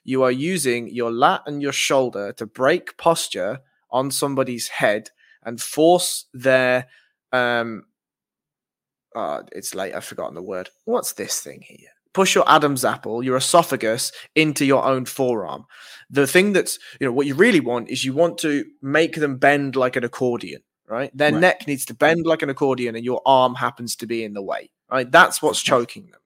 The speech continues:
Speaker 1: alongside with your bicep and your, your, your rib cage, right? Your lats. The good thing about that from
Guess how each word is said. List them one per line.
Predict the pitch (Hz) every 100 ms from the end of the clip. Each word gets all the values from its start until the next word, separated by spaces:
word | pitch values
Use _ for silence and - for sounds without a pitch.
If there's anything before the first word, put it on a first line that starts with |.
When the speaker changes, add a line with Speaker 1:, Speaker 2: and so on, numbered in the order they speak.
| - - - _
Speaker 1:
alongside | 127 139 180 180 - 143 135
with | 120
your | 120
bicep | 110 135 131 - 127 - -
and | 127 120
your, | 117 107 -
your, | 123 120 107
your | 113 113
rib | 107 98
cage, | - 76 113
right? | 101
Your | 78 95
lats. | 82 - - - _ _ _ - - - _ _ _ _
The | -
good | 131 190 214
thing | 208 190
about | 147 147 -
that | 135 120 -
from | - 127 120 110